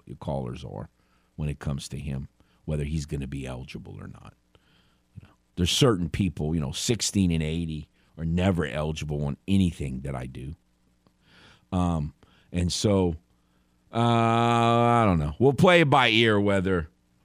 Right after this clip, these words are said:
whether Tuck Tail is gonna be eligible to be discussed. But, um, um, well, you can discuss him, I guess, but whether, wh-, wh-, wh-, whether, whether he's eligible or not, we'll, we'll, we'll, we'll play that by ear. But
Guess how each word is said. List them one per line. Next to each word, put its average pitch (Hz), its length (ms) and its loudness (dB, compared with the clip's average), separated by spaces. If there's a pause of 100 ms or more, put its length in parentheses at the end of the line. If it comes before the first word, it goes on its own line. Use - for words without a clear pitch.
(1400)
whether 120 260 4
Tuck 120 340 4
Tail 98 360 4
is 85 100 2
gonna 85 220 2
be 78 240 0
eligible 73 520 -2 (360)
to 113 100 -2
be 98 160 0
discussed. 85 720 -4 (400)
But, 110 240 6
um, 98 320 4 (720)
um, 95 340 -4
well, 120 200 2
you 123 120 4
can 117 160 0
discuss 98 540 0
him, 92 100 4
I 82 120 2
guess, 80 320 0
but 90 160 0
whether, 95 520 2
wh-, 90 220 -2
wh-, 90 180 -2
wh-, 95 220 -2
whether, 92 380 0
whether 95 320 0
he's 85 260 -2
eligible 80 640 0
or 78 100 0
not, 71 340 -2
we'll, 78 200 -2
we'll, 67 400 -4
we'll, 82 240 -2
we'll 85 140 0
play 82 220 0
that 73 280 -2
by 65 160 -2
ear. 67 320 -4
But 71 260 -8